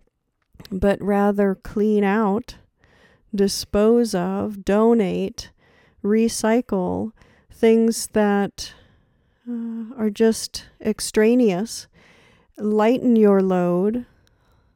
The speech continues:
and give yourself more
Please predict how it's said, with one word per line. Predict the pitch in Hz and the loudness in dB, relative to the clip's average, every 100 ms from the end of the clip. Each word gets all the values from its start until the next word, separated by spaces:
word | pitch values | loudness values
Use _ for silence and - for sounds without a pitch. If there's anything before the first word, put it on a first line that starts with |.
| _ _ _ _ | _ _ _ _
and | 220 220 220 220 220 220 233 240 _ _ _ _ _ - 214 | -2 2 4 4 4 0 -4 -18 _ _ _ _ _ -12 -4
give | 220 247 233 | 2 2 4
yourself | 240 233 - 214 208 208 - | 2 2 0 0 0 -2 -4
more | 220 214 214 214 208 208 208 | 0 4 4 4 2 0 -2